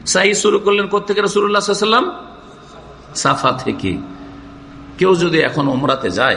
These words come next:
বা হজে যায়, আর যার পরে দেখলো যে আমার হো-,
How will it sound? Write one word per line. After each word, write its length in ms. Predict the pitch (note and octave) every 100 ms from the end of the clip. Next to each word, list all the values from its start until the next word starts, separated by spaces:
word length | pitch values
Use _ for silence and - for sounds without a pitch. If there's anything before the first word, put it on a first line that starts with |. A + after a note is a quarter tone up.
| D#2+
বা 80 | -
হজে 300 | A2 B2 A2
যায়, 260 | G#2 C3 A#2 - - - -
আর 120 | B2+
যার 220 | C#3+ D3+
পরে 240 | C#3 D3 C#3+
দেখলো 360 | C#3+ C#3+ C#3
যে 160 | C3+ B2+
আমার 340 | A#2+ B2+ B2
হো-, 220 | - B2+